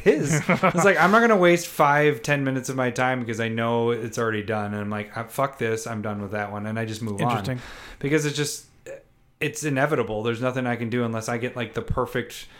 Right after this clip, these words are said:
Speaker 1: But even if I do, it's countered. You know, that, that deck is pretty
Speaker 2: Sure.
Speaker 1: ridiculous. So it just gets frustrating. The only thing I really do is I try to do my dailies if I can, but I haven't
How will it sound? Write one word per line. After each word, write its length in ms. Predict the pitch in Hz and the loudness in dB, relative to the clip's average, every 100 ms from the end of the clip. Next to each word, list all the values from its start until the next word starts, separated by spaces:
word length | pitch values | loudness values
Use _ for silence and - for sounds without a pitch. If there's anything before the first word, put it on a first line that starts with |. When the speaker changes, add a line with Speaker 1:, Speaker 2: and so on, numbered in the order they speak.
| - - - - _ - | -20 -20 -20 -20 _ -2
Speaker 1:
But 160 | 175 185 | 0 2
even 180 | 185 | 2
if 100 | 185 | 2
I 100 | 170 | 2
do, 280 | 147 170 156 | 2 2 2
it's 220 | 123 - - | 0 -4 -4
countered. 420 | 139 120 98 92 | 0 0 -2 -4
You 120 | 117 | -4
know, 160 | 113 107 | -2 -2
that, 240 | 120 113 | -4 -2
that 220 | 135 135 | -4 -2
deck 260 | 131 131 131 | 0 0 -2
is 140 | 117 | -6
pretty 240 | - 131 120 | -2 0 2
Speaker 2:
Sure. 80 | 110 | 2
Speaker 1:
ridiculous. 500 | 107 113 104 101 - | 0 -2 -4 -6 -4
So 160 | 151 | -2
it 160 | 151 180 | 0 0
just 200 | 226 220 | -2 0
gets 160 | 190 - | -2 0
frustrating. 580 | 147 143 - 117 117 | -2 0 0 0 0
The 120 | 117 117 | -2 -2
only 240 | 135 143 | -2 0
thing 160 | 135 123 | -2 -2
I 80 | 120 | -2
really 360 | 117 127 131 | 0 0 -2
do 280 | 113 123 123 | -2 -2 -2
is 260 | 113 107 - - - - - - | -2 -6 -10 -18 -20 -20 -18 -8
I 80 | 127 | -4
try 200 | 143 139 | 0 0
to 80 | 135 | 0
do 140 | 135 | -2
my 160 | 123 113 | -2 -4
dailies 480 | 120 123 131 120 | -2 0 0 -2
if 120 | 110 110 | -4 -6
I 60 | 107 | -8
can, 520 | - - 139 139 117 | -10 -4 -2 0 -2
but 100 | 110 | -2
I 80 | 113 | -2
haven't 420 | 117 113 107 | -2 -4 -6